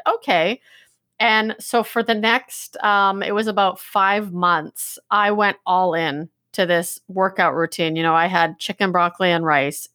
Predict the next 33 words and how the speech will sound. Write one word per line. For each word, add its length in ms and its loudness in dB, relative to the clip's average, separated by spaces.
every 440 0
single 420 0
day. 420 0
I 140 2
would 180 2
allow 260 4
myself 540 0
that 240 0
one 460 0
epic, 380 0
you 160 -2
know, 180 2
treat 360 -2
meal 280 2
on 160 0
the 80 -2
weekends 480 -4
and 120 -8
stuff. 340 0
And 120 0
I 100 2
followed 540 0
everything 520 0
to 160 -2
a 60 2
T 220 -4
because 340 -4
that's 380 0
what 160 4
I 120 4
do. 220 -2
I'm 160 2
an 120 -4